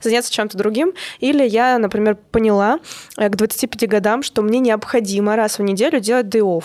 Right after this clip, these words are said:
Я прям говорила про не-, про него на еще самом первом подкасте, что мне нужен день, когда я ничего не делаю по своим проектам.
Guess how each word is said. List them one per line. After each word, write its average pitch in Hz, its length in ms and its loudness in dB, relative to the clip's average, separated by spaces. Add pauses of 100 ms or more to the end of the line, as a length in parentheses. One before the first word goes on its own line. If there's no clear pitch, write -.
Я 202 160 0
прям 190 220 -2
говорила 214 360 2
про 202 160 -2
не-, 214 240 0
про 208 140 -6
него 214 220 2
на 233 80 0
еще - 200 -2
самом 262 340 0
первом 220 220 0
подкасте, 202 500 -2 (380)
что - 220 0
мне 226 160 2
нужен 220 280 2
день, 262 420 0 (220)
когда 202 260 0
я 220 140 2
ничего 214 600 2
не 214 160 2
делаю 196 400 2
по 185 400 0
своим 196 360 -2
проектам. 170 480 -4